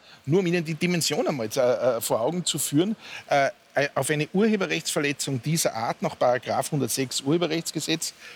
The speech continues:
stehen in Deutschland bis zu drei Jahre Strafe oder, äh, Stra-, äh, Arrest, also, äh, Strafe, äh, Gericht oder, na, Gefängnis. Jetzt bringe ich es raus beim vierten Anlauf,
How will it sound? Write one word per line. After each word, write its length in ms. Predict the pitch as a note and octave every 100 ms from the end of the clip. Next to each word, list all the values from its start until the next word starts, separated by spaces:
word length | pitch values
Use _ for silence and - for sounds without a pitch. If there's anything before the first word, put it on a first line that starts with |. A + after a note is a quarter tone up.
| -
stehen 340 | - - C3+
in 140 | C#3+ A#2+
Deutschland 480 | A#2 D3+ - E3+ D3
bis 200 | D#3+ -
zu 120 | D3
drei 300 | B2+ A2 C#3
Jahre 260 | C#3 C3
Strafe 640 | C#3 - G2+ A2+ - D#3 B2+
oder, 280 | B2 C3+ C#3+ -
äh, 360 | B2 B2 A#2 A#2
Stra-, 460 | - A2+ - A2
äh, 40 | G#2+ - A2 G2
Arrest, 460 | A#2 A2+ E3+ - -
also, 240 | B2+ A#2+ - - - - -
äh, 260 | B2 B2+
Strafe, 580 | - A2 D3+ - F3+ E3
äh, 380 | C3 C#3+ C#3+ C3
Gericht 420 | C3 F3+ C#4 -
oder, 360 | C3+ D#3+ E3 D#3 _ - - B2+
na, 200 | F3+ D3+ -
Gefängnis. 460 | C#3 E3+ F3 B2 B2
Jetzt 120 | -
bringe 200 | C3 C#3
ich 80 | A#2+
es 40 |
raus 160 | B2 -
beim 160 | D3+
vierten 280 | C#3 D#3+ C3+
Anlauf, 360 | B2 D3 D3